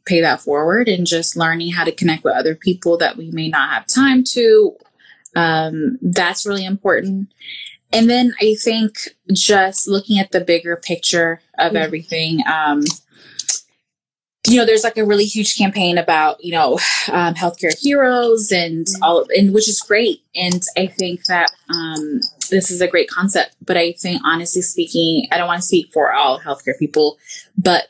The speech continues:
Speaker 1: there's so many things that's going on the front lines that people just want P P Es. People want to not be furloughed and their hours cut right now. I think that, um, they just want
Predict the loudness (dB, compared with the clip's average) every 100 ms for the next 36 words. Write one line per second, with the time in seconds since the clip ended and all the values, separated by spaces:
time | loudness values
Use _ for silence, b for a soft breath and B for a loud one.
0 | _ 0 2 2 0 0 0 0 -2 -2
1 | -2 0 -2 -2 0 0 -2 -4 -4 -4
2 | -4 -4 -2 -2 0 -2 -6 _ _ _
3 | -16 _ -8 -4 0 2 2 2 2 2
4 | 2 0 _ _ _ _ -2 2 2 2
5 | 2 0 0 -2 -2 2 2 2 2 0
6 | 0 0 2 2 -2 -6 B B B 2
7 | 2 -2 -4 -4 0 0 0 0 -2 -2
8 | -2 -2 -2 0 0 -2 -2 -2 -4 -4
9 | -4 -2 -2 -4 -4 -4 -6 -10 _ b
10 | b b -2 -2 -2 0 0 -2 -2 0
11 | 0 -4 -6 -6 -6 -2 -2 0 -2 -4
12 | 0 0